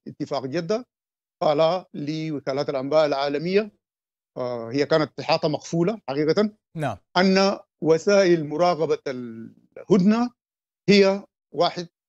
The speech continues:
Speaker 1: استخدام الأقمار الصناعية لس-، وإيجاد صور حرارية، اثنين، ال-، استخدام الذكاء الاصطناعي بتجميع ما يروج في وسائل ال-، التواصل الاجتماعي بشكل عام وتحليله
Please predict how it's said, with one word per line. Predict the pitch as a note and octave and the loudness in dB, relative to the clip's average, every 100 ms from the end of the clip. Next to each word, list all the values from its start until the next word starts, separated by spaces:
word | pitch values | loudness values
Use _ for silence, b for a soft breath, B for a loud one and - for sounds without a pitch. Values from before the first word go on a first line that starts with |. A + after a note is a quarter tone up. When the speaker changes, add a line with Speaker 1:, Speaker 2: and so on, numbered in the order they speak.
| _ | _
Speaker 1:
استخدام | - D3+ D#3+ D3+ | -16 -6 -4 -2
الأقمار | C3 C3 D3 | -4 -4 -6
الصناعية | C#3 C#3 B2+ B2 E3 F3 A3 - _ - | -6 -10 -8 -4 0 0 0 -10 _ -10
لس-، | C3 - | -10 -6
وإيجاد | B2 A#2+ B2 A#2 C3 | -6 -4 -4 -2 -4
صور | - C#3+ C3+ | 0 0 0
حرارية، | - C3+ C3+ E3 G#3+ - _ _ _ - | 0 0 2 2 2 -2 _ _ _ -14
اثنين، | C3 E3+ F3 F#3 G3 G#3+ _ _ _ _ - | -2 4 6 6 4 2 _ _ _ _ 0
ال-، | D3 C3+ C3+ C3 B2+ B2 A#2+ B2 | 2 2 2 2 4 2 2 0
استخدام | C3+ - C#3 E3 | -4 -6 0 2
الذكاء | D3+ C3 C3+ D3+ D3+ - | 0 -2 -2 2 2 0
الاصطناعي | C#3+ C#3+ - D#3+ D#3+ E3 A#3 _ _ _ _ - | -4 -4 0 2 4 2 -2 _ _ _ _ -14
بتجميع | B2 C3+ C3 B2+ C#3 C3+ D#3+ D#3+ E3 - _ _ _ | -4 -2 0 -2 -4 -2 2 2 2 -2 _ _ _
ما | - C#3 C3 B2+ | -6 -4 -2 -2
يروج | C3 C#3 C#3+ C#3+ B2+ | -2 0 2 2 0
في | D3 C3 B2+ | -8 -4 -4
وسائل | B2 B2 C#3+ C3+ C3 | -4 -4 0 2 0
ال-، | A#2+ A#2+ - B2 B2+ C3 - | 0 -4 -8 -10 -8 -8 -8
التواصل | - C3 C3+ | 0 2 4
الاجتماعي | C3+ A#2 C#3 C#3+ C#3 _ - | 2 0 0 2 0 _ -6
بشكل | C3 E3 B2+ | -2 2 4
عام | C#3+ G#3+ - B _ | 6 4 2 B _
وتحليله | D3+ - - D3 F3 F#3+ G#3 | 0 0 2 2 4 4 2